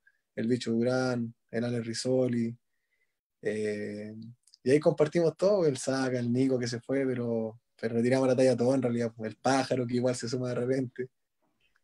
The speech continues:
Eh, es una amistad bonita, aparte que igual, porque el Humberto había llegado y se había sumado así, se dio todo como,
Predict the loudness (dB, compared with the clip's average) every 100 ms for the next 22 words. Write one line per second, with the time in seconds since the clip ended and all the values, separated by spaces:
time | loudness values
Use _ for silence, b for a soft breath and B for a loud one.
0 | _ _ 0 4 4 4 4 2 -2 -4
1 | -8 -12 -18 -6 4 6 6 6 6 6
2 | 6 6 4 0 -4 2 2 0 -6 -8
3 | -6 -8 -10 _ -6 -4 0 0 2 0
4 | 2 0 0 -4 -4 -6 -4 -4 -4 -6
5 | -8 -8 -6 -2 -2 -2 -4 -6 0 2
6 | 6 6 6 2 -2 -2 -2 -4 -8